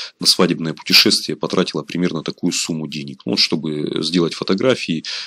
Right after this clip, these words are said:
э, в Instagram, разместить их, э, и сделали они это в кредит, то есть они вс-, уже не первый год отдают кредит за свадебное путешествие. То есть здесь, э, надо подумать, может быть, эти деньги у вас уже есть, или вы их, э, нерационально тратите.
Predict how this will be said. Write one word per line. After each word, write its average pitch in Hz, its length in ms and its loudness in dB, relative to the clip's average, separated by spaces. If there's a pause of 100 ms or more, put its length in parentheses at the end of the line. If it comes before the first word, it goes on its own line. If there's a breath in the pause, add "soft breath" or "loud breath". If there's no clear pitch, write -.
(140 loud breath)
э, - 80 -4
в 76 580 -4
Instagram, 104 680 2 (100)
разместить - 540 0
их, - 220 -8
э, 78 180 -2
и 98 440 2
сделали 92 420 4
они 85 200 0
это - 120 -4
в - 80 -12
кредит, 98 420 0
то - 100 -6
есть - 180 -4
они 90 180 0
вс-, - 260 -8 (220)
уже 85 220 0
не 80 100 -4
первый 82 280 -2
год 107 200 2
отдают 82 420 -2
кредит 76 460 -10
за 78 100 -4
свадебное 76 480 0
путешествие. - 640 -2
То - 140 -12
есть - 140 -8
здесь, - 320 2 (460 loud breath)
э, - 60 -4
надо 78 840 0
подумать, 101 480 0 (280 loud breath)
может 87 240 2
быть, 92 160 -2
эти - 180 -2
деньги 92 340 2
у 78 60 -4
вас 85 240 2
уже 85 160 0
есть, 95 300 4
или 78 120 -6
вы 87 160 2
их, - 220 -6
э, 82 40 -4
нерационально 80 800 -2
тратите. - 480 -4